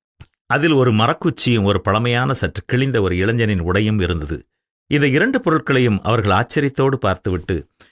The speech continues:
"இந்த இரண்டு பொருட்களின் முக்கியத்துவம் என்ன?" என்று கேட்டார்கள். அதற்கு அவர், "நான் ஒரு ஏழ்மையான ஆடுகளை மேய்க்கும் ஒரு சிறுவனாக இருந்தேன்.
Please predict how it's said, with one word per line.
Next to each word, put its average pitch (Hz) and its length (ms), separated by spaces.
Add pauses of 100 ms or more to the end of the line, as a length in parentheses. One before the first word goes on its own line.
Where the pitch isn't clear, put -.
"இந்த 147 200
இரண்டு 226 340
பொருட்களின் 123 520 (100)
முக்கியத்துவம் 127 540
என்ன?" 104 260
என்று 95 200
கேட்டார்கள். 78 520 (380)
அதற்கு 107 340
அவர், 95 180
"நான் 90 200
ஒரு 90 160
ஏழ்மையான 123 680 (100)
ஆடுகளை 135 580
மேய்க்கும் 113 360
ஒரு 95 160
சிறுவனாக 110 520
இருந்தேன். 76 420